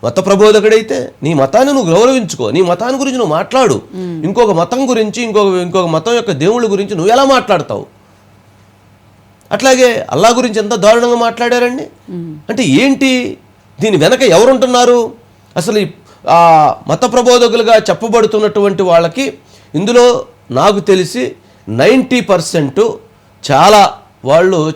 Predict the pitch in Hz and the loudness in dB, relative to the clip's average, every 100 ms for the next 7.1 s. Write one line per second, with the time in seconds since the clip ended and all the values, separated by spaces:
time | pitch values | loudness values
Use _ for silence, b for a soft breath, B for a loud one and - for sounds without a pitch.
0 | 156 147 156 143 160 196 175 151 143 151 | -2 0 2 0 0 0 0 -2 -2 -4
1 | 151 180 202 - b b b 120 143 143 | -4 -4 -6 -8 b b b 0 2 4
2 | 127 - - - 156 180 165 165 156 156 | 0 -2 -8 0 2 4 2 2 2 0
3 | 196 - _ b b 127 175 170 120 123 | -6 -12 _ b b 0 2 2 0 0
4 | 165 196 196 170 113 135 185 180 175 165 | 2 0 0 -4 -4 -6 -4 -2 2 2
5 | 160 185 - - b b 135 202 262 220 | 0 -4 -8 -16 b b -2 0 2 0
6 | 160 - - 165 190 151 - 139 113 90 | 0 -6 -6 -4 -2 -2 -4 -6 -6 -8